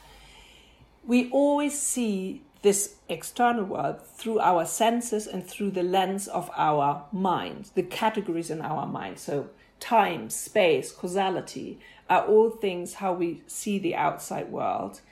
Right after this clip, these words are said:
And it's almost that our mind and our senses are like tinted sunglasses through which we see the world. Now, that could be very frustrating if you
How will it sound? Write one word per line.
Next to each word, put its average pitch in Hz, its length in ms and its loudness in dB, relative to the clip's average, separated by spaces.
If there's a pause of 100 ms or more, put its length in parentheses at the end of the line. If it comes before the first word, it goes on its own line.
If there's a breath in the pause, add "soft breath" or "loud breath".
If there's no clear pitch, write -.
(280 loud breath)
And 202 140 0
it's 214 220 2
almost 262 380 0
that 202 260 4
our 180 260 4
mind 196 400 0
and 185 140 -6
our 170 260 0
senses 196 680 -4
are 165 160 2
like 147 360 0 (840)
tinted 254 480 0
sunglasses 151 840 -2
through 170 260 -4
which - 240 -6
we - 80 -8
see - 220 -10
the - 100 -8
world. - 400 -10 (920 soft breath)
Now, 233 140 4
that 277 400 4 (300)
could - 200 0
be 226 120 -2
very 233 260 6
frustrating 220 720 -2
if - 220 -10
you 185 160 -8